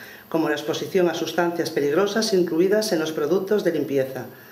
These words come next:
trabajos repetitivos por manipulación de cargas, ansiedad, dermatitis de contacto, eczemas o trastornos del sueño. Mantenemos la superficie de los suelos y el mobiliario del lugar de trabajo en buenas condiciones,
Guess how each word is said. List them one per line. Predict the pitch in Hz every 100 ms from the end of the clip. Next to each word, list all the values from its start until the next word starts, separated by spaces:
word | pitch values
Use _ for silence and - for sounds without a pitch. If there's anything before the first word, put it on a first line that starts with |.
| - -
trabajos | 135 139 147 - 185 - 175
repetitivos | 165 156 156 165 202 214 240
por | 233 185 165
manipulación | 156 156 151 156 147 190 196
de | 170
cargas, | 160 147 139 139
ansiedad, | 156 156 151 156 196 - -
dermatitis | 165 160 139 202 202 185
de | 185
contacto, | 156 139 139 - 120 -
eczemas | 143 - 196 226 226
o | 165
trastornos | 143 143 170 170 165
del | 151
sueño. | - 139 123 123 - - - - - - - - - - - - -
Mantenemos | 139 135 139 151 143 147
la |
superficie | 143 180 170 214 202 196
de |
los | 190 180
suelos | 208 202 220 202
y |
el | 170
mobiliario | 156 151 170 180 190
del | 175
lugar | 156 170 190 165
de |
trabajo | 156 147 175 185 190
en | 151
buenas | 156 156
condiciones, | 156 143 143 160 131 117